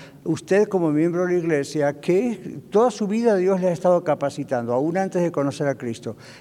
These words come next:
Luego de conocer a Cristo, Dios, además de esas habilidades naturales que ya le dio desde que era bebé, ahora tiene dones espirituales. Ok,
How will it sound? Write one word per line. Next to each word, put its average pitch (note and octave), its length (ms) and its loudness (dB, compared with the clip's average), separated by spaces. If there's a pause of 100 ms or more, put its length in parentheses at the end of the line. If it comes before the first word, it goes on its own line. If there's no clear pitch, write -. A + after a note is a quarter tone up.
Luego G3+ 240 10
de A#3+ 100 8
conocer G3+ 360 2
a F#3+ 80 2
Cristo, G#3 360 -2
Dios, F3 260 0
además D#3 320 2
de G3 60 -2
esas E3+ 260 -6
habilidades E3 340 0
naturales D#3+ 460 0
que D3 120 -4
ya C#3+ 100 2
le D3+ 140 2
dio D3+ 200 2
desde C#3+ 160 -2
que C#3 100 -4
era C3+ 140 2
bebé, D3+ 400 0 (600)
ahora E3 300 6
tiene D#3+ 240 0
dones D3+ 300 0
espirituales. B2 880 -6
Ok, D3 200 -8